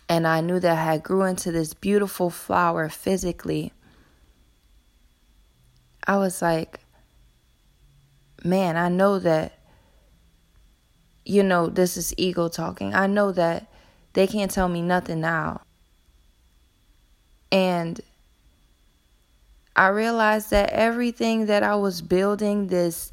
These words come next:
ego off of was physical and materialistic, financial. But I was still a lost girl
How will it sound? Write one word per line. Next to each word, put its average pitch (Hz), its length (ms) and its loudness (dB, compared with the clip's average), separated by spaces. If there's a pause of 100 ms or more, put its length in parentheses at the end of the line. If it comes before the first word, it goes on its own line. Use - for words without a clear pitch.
ego 196 460 0
off 170 420 0
of 165 400 -2
was 165 380 0
physical 180 800 -4
and 170 160 -4
materialistic, 165 1200 -6 (720)
financial. 170 840 -2 (1600)
But 175 440 2 (1600)
I 196 160 6
was 196 180 -2
still 185 880 0 (1120)
a 175 120 0
lost 165 760 -2
girl 170 440 0